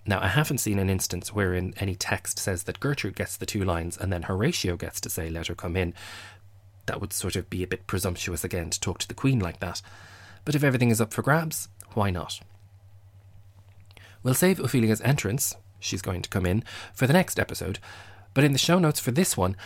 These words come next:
I'll give details of which text give which of these lines to whom, and you can envisage how you design the roles and maybe direct the scene for yourself. I think that's enough for now, but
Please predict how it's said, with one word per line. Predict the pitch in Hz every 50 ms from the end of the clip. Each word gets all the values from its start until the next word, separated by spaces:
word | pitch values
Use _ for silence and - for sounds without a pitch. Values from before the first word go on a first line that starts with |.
| - - -
I'll | - 131 127
give | - 160 147 -
details | 175 180 - - 156 139 135 - -
of | - 127 120 - -
which | 123 - -
text | - 143 123 - - - - -
give | - 113 - - -
which | 156 - -
of | 113 120
these | 127 135 139 123
lines | 113 101 95 95 92 - -
to | - - 160 151
whom, | 131 - 104 87 87 104 117 - - - - -
and | - 113 113
you | 110
can | - - 120 117
envisage | 113 107 107 120 117 110 120 110 -
how | - - 110
you | 107 107 104 117 151 180 185
design | - 110 - - 90 85 85
the | - -
roles | 92 95 - - 131 190 - - - - - - -
and | - 143 139 - -
maybe | 131 123 131 120
direct | - 131 120 131 - - -
the | 117
scene | - - 104 95 90 87
for | - - 95
yourself. | 87 90 - - 104 87 - - - - - - - - - - - - - - - - - - - - - - - - - - -
I | -
think | - 104 98
that's | 98 92 -
enough | 95 95 92
for | - - 95
now, | 98 107 135 160 - - - - - -
but | 120 120 -